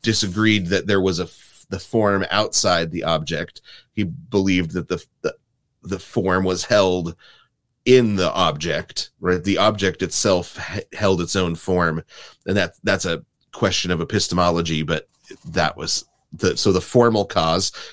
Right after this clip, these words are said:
the essence of the object, and then the final cause, or the teleological cause, the end goal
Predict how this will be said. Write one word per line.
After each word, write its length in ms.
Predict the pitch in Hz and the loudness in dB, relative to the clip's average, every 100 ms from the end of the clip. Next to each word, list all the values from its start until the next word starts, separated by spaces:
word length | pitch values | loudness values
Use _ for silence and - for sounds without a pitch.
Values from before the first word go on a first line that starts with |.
| - | -6
the 160 | 90 | -2
essence 380 | 113 117 - - | 0 0 -2 -4
of 60 | 98 | 0
the 100 | 95 | 2
object, 320 | 90 104 101 | 2 2 4
and 100 | 120 | 4
then 60 | 104 | 2
the 60 | |
final 400 | - 147 151 120 | 0 2 4 2
cause, 420 | - 90 76 85 107 | 2 0 0 0 0
or 100 | 92 | 0
the 160 | 92 - _ | -2 -4 _
teleological 1000 | - 139 120 98 95 92 107 104 87 78 | 2 4 6 6 4 2 2 -2 -6 -6
cause, 500 | 80 73 64 64 - - - - 85 | -4 -2 -2 -4 -8 -10 -20 -10 -6
the 180 | 78 120 | -4 0
end 320 | 131 117 101 | 2 2 2
goal 600 | 110 113 101 82 80 | 6 6 6 2 -4